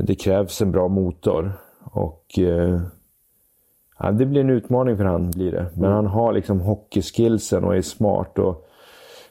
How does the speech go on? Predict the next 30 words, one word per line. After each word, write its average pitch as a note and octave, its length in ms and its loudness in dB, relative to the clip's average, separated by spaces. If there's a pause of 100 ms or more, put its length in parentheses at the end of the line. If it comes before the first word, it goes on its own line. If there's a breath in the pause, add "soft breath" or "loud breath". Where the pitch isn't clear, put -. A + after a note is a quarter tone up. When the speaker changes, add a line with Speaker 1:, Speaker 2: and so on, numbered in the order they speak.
(120 loud breath)
Speaker 1:
eh, F2+ 380 0 (280)
jag - 160 -4
tror G#2 120 0
att F#2+ 60 0
det G2+ 80 0
är G2+ 40 2
lättare G#2 420 0
ändå G2 240 0
som G2 180 0
center G2+ 460 0
att F2+ 140 -2
anpassa F2+ 560 -2
sig E2+ 180 -2
till, E2+ 460 0 (160)
till F2 220 0
det F2 80 2
snabba E2+ 380 -2
spelet. F#2 560 0
Som G2 160 0
ytterforward F#2+ 760 0
så, F2+ 260 0 (680 soft breath)
så - 160 -4
är F2+ 60 2
det F2 60 2
nästan F2 320 0
ett E2+ 80 -2
måste F2+ 460 0
att - 120 -6
man E2+ 140 -2
har F2 360 -2